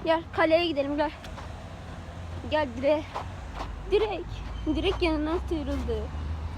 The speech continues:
Arkadaşlar, su şişeleriyle oynamayı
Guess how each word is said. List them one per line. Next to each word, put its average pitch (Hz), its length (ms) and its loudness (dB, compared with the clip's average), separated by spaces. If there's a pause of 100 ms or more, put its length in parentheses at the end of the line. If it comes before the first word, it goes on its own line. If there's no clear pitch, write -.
(2500)
Arkadaşlar, 330 560 6 (140)
su 392 100 4
şişeleriyle 392 800 6
oynamayı 403 400 6